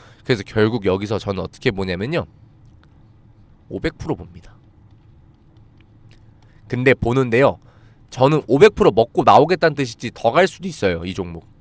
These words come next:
충분히 더 갈 여지가 충분해요. 왜냐면 얘네가 시원하게 못 털어먹었거든요. 근데 이거 진짜 대응 안 되면 그때는 진짜 끝입니다. 그래서 위에 상단의 번호로 저한테 보내주셔야, 종목이라고 보내주셔야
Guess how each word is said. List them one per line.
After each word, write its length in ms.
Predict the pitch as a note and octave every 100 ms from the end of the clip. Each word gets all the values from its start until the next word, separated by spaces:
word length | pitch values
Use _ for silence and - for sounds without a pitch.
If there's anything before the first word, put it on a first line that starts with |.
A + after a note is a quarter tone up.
| -
충분히 400 | - G#3+ A3 A3+
더 160 | G3+ A2
갈 240 | A#2+ G#2
여지가 300 | F#2+ G2 G2+
충분해요. 480 | - F3+ E3+ E3 C3+
왜냐면 340 | G2 A#2 A#2+
얘네가 420 | F2+ G2 A2+ B2 F#2 -
시원하게 480 | - - G3+ G#3 E3
못 160 | F#2+ F#2
털어먹었거든요. 760 | D3+ C#3+ G2+ E2 - E2+ E2 - - - -
근데 200 | C3+ B2+
이거 320 | G2+ A2 D3+
진짜 300 | - A#2 A#2
대응 340 | G#2 G#2+ B2+
안 140 | G2+ F#2
되면 240 | A2 G2+
그때는 380 | - - D3 B2+
진짜 160 | F#2+ -
끝입니다. 520 | F3+ - D#3+ F2 - - - -
그래서 320 | C3+ B2 C3+ - -
위에 220 | - C#3+ D3
상단의 420 | G#3+ A3+ A#3 E3
번호로 520 | A#2+ A#2 B2 C#3 A2+
저한테 380 | - A#2 A#2 A#2
보내주셔야, 560 | - A#2+ B2+ - G2
종목이라고 760 | F#2 A2+ B2 C#3 D3 C3+ C3 A#2
보내주셔야 680 | - A2+ G#2+ - G2 A2+